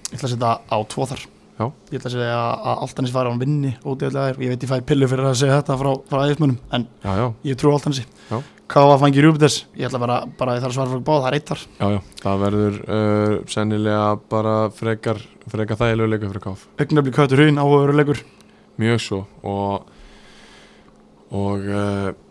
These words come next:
Speaker 2: það, það er erfitt að spá fyrir mann, ég, en ég held að, að svona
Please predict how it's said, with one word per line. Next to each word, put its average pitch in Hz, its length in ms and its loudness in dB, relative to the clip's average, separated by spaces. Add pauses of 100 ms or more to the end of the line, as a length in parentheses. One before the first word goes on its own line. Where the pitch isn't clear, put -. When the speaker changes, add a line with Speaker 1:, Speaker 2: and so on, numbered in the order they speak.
(720)
Speaker 2:
það, 101 400 0 (400)
það 107 100 -4
er 104 140 0
erfitt 123 180 -2
að 117 60 -14
spá 139 140 0
fyrir 139 200 -2
mann, 127 160 0
ég, 98 440 -4 (240)
en 104 120 -2
ég 110 140 2
held 123 240 0
að, 123 160 6 (160)
að 117 220 -2 (580)
svona 110 260 -6